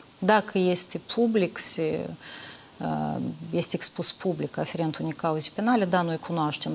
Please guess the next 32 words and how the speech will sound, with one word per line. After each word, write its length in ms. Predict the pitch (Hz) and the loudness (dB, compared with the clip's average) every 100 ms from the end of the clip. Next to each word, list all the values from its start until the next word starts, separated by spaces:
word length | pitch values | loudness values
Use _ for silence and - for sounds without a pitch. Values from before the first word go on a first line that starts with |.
| 160 | 2
dar 120 | 170 | 4
așa 260 | 175 - 190 | 6 6 4
noi 180 | 180 | 4
nu 160 | 180 175 | 4 4
avem 300 | 160 156 156 | 4 2 2
acces 500 | 156 - - 170 - | 2 2 4 4 4
la 100 | 156 | 2
dosare 540 | 147 151 - 190 180 | 2 4 8 8 8
sau 220 | 160 - 160 | 6 2 2
să 140 | - - | 0 2
cunoaștem 480 | 180 196 - 170 | 4 4 4 2
în 160 | 160 165 | 0 4
genere 380 | 202 196 170 151 | 4 6 4 2
cine 340 | - - 226 | 4 6 6
și 120 | - | 4
ce 140 | - 175 | 4 2
dosare 480 | 160 - 180 165 156 | 4 4 6 4 4
are 180 | 156 | 0
în 80 | 156 | -2
procuratură. 880 | 147 156 - 160 147 220 247 269 170 - - - - - - | -2 -4 -6 -6 -2 4 4 4 0 -6 -18 -16 -12 -10 -2
Nu, 160 | 180 165 | 2 2
noi 180 | 175 | 2
nu 80 | 180 | 2
avem 380 | 160 156 - - | 0 -2 -6 -4
asta. 200 | 175 - - - - | -2 -4 -6 -20 -4
Asta 300 | 180 175 175 | 0 0 0
poate 220 | 175 165 | -2 2
să 120 | - | 2
o 40 | 170 | 2
spună 540 | - 190 180 165 160 175 170 170 | 0 0 -2 -2 -4 -8 -12 -4
orice 280 | 175 156 - | -2 0 -4
procuror, 500 | - - - 175 | -4 -8 -4 -2